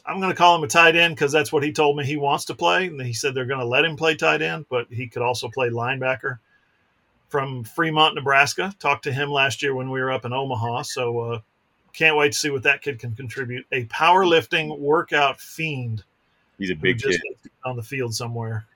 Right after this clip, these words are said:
Speaker 1: uh, and contribute. Uh, Jaquez Petaway, talked to him in Orlando. He can't wait. Uh, met him in Orlando at the Under Armour All-American. He's from Houston, but talked to him when we were down in Orlando. He ran track this spring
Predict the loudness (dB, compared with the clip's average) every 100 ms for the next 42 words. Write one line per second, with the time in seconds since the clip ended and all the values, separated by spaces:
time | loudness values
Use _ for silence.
0 | _ -12 -10 -8 -8 -10 -10 -8 -6 -6
1 | -10 -10 -8 -8 -4 2 2 4 4 6
2 | 6 6 2 0 -4 -4 -2 -2 0 0
3 | 4 2 6 6 6 2 _ _ _ _
4 | _ _ _ -4 -4 0 0 2 0 2
5 | 0 _ _ _ _ _ 0 0 0 -2
6 | -6 -12 -10 2 4 4 4 4 6 4
7 | 4 2 0 -4 -4 -2 -2 -2 -2 -2
8 | -2 -4 -6 -6 -2 -2 0 -2 -2 -6
9 | -4 -4 -4 -6 -6 -6 -8 -8 -6 -6
10 | -2 -2 -4 -6 -4 -2 -2 -2 -4 -6
11 | _ _ _ _ _ _ _ -6 0 4
12 | 4 4 6 6 6 2 0 -2 -2 0
13 | 0 -2